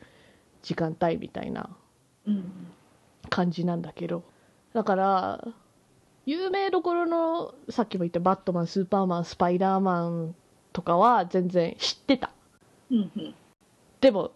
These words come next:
Speaker 1: 漫画ってか本は読んでなかったみたいなこと。
Speaker 2: そうね。なるほどね。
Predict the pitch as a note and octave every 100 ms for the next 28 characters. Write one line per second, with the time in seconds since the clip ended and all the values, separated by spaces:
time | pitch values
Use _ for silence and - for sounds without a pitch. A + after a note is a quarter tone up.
0 | - - A#3+ D#4+ F#4 F4 E4+ E4+ E4 -
1 | - A#3+ F#3 F#3+ G4+ E4 G4 F#3+ F#3+ F#3
2 | D3+ D#3+ - - - - D#3 - C#2+ -
3 | - - - _ _ _ - F3+ - A3
4 | D4+ D#4+ - - D#3 F3 - A3 B3